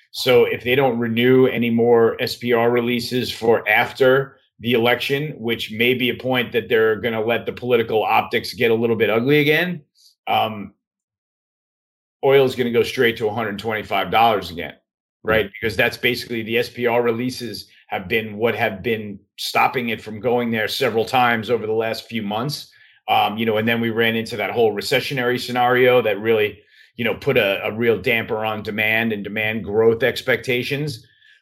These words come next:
Speaker 1: But, uh, you know, still that, that is sort of the, uh, where the rubber meets the mo-, meets the road in the oil market right there.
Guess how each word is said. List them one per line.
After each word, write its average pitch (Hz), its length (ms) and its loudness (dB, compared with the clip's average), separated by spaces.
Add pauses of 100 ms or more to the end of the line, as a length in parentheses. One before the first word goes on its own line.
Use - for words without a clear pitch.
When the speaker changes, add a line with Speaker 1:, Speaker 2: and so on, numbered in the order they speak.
(100)
Speaker 1:
But, 113 280 2
uh, 120 60 2
you 120 200 -4
know, 110 120 -2
still 131 480 0
that, 123 280 2
that 127 180 4
is 117 220 -6
sort 120 240 2
of 104 140 -2
the, 110 180 0
uh, 101 300 0
where 113 160 2
the 110 80 -2
rubber 113 320 2
meets 110 240 -6
the 98 80 -12
mo-, 107 200 -2
meets 113 360 -6
the 104 100 -10
road 107 300 6
in 98 80 -4
the 98 100 -4
oil 101 220 2
market 98 340 -2
right 101 220 0
there. 85 380 -2